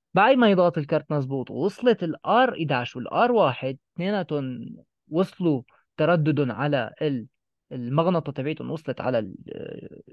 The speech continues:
الجهاز، شو بيصير هون؟ بيقول إنه خلص الشرط الأول تحقق. طيب الشرط الثاني شو هو؟ الشرط الثاني هو إنه ال آر اثنين وال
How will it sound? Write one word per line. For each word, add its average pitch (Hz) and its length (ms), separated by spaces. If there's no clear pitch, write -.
الجهاز، 156 720
شو - 160
بيصير 220 300
هون؟ 220 260
بيقول 180 300
إنه 202 160
خلص 185 340
الشرط 220 400
الأول 220 280
تحقق. 190 580
طيب 165 160
الشرط 220 340
الثاني 220 360
شو 247 140
هو؟ 233 380
الشرط 262 320
الثاني 214 380
هو 190 120
إنه 180 260
ال 170 200
آر 170 260
اثنين 151 480
وال 127 180